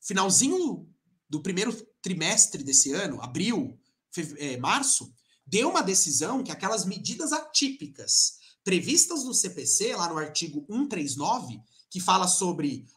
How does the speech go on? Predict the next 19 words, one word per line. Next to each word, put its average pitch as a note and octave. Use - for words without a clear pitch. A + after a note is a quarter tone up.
bloqueio F#3
de F3+
C G#3+
N F#3
H, C3+
bloqueio G#3+
de F#3
cartão G#3
de F3+
crédito, A#2+
é, D#3
apreensão A3
de C4
passaporte, E3
também D#4+
vale C#4+
pra F#4
execução D4+
tributária. E4+